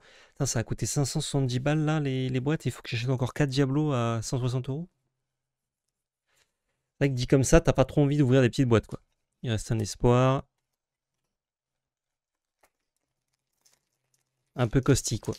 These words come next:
Un peu caustique. Ah, vraiment, les boosters, ils s'ouvrent n'importe comment. Deux, trois, quatre, cinq, six. Pardon, j'ai dit que j'arrêtais de compter.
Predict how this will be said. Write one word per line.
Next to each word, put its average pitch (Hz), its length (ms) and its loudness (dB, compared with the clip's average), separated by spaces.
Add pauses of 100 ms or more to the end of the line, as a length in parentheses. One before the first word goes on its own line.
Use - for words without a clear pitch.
(800)
Un 117 100 -2
peu 139 100 0
caustique. - 460 0 (3500)
Ah, 117 80 -8
vraiment, 107 220 -2
les 123 80 0
boosters, 113 320 -4
ils 120 60 -4
s'ouvrent - 380 -10
n'importe 135 340 -4
comment. 107 260 -4 (1500)
Deux, 123 200 -8
trois, - 320 -6 (120)
quatre, - 200 -12
cinq, - 280 -14
six. - 600 -6 (380)
Pardon, 110 220 -2
j'ai 104 160 -4
dit 104 100 -4
que 104 60 -6
j'arrêtais 107 240 2
de 104 60 -4
compter. 113 340 -2